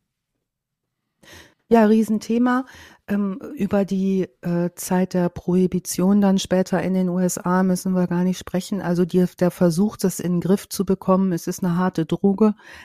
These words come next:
die was mit Leuten veranstaltet, die das nicht im Griff haben. Und das waren viele Leute, die das nicht im Griff hatten. Ähm, da,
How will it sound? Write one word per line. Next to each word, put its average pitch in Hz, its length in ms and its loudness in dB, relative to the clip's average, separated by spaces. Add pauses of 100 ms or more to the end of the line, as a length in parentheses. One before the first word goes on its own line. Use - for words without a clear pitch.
(100)
die 180 140 0
was 180 200 2
mit 180 180 0
Leuten 175 360 4
veranstaltet, 190 840 0
die 180 60 -4
das 170 220 -4
nicht 175 200 -2
im 165 100 -2
Griff 175 260 0
haben. 190 340 0 (400)
Und 170 180 0
das 175 140 -2
waren 165 260 0
viele 180 300 0
Leute, 180 280 2
die 185 120 2
das 180 200 -2
nicht 185 180 -4
im 180 80 -6
Griff 185 320 -6
hatten. 180 300 -8 (560)
Ähm, 165 480 -4 (580)
da, 160 360 0